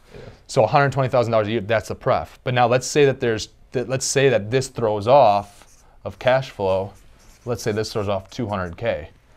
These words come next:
Speaker 2: Well, you just had the hundred and twenty go over here. You got eighty K left. Now this is gonna s-, be split seventy percent,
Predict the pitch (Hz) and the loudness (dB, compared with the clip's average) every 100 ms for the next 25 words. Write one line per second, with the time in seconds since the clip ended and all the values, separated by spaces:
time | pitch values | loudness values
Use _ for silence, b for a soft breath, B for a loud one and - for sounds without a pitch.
0 | b b b b 110 104 101 - 117 135 | b b b b 2 2 0 -6 -4 -2
1 | - - 110 - 131 117 107 101 139 127 | 2 2 2 0 0 0 -4 -6 -2 -2
2 | 107 110 - _ 117 104 98 110 107 98 | -2 -8 -14 _ -6 -4 -4 -4 -4 -2
3 | 104 - - 113 101 - 95 95 120 80 | -4 -4 -6 -6 -6 -6 -6 -2 -2 -2
4 | - - _ _ _ _ b b b _ | -10 -20 _ _ _ _ b b b _
5 | - 98 131 135 120 123 101 - - 104 | -8 -2 -2 -2 -4 -4 -6 -10 -10 -10
6 | - - 143 110 - - 107 104 101 101 | -10 -4 -2 -2 -6 -2 0 0 -4 -10
7 | - 104 101 98 | -8 -6 -6 -6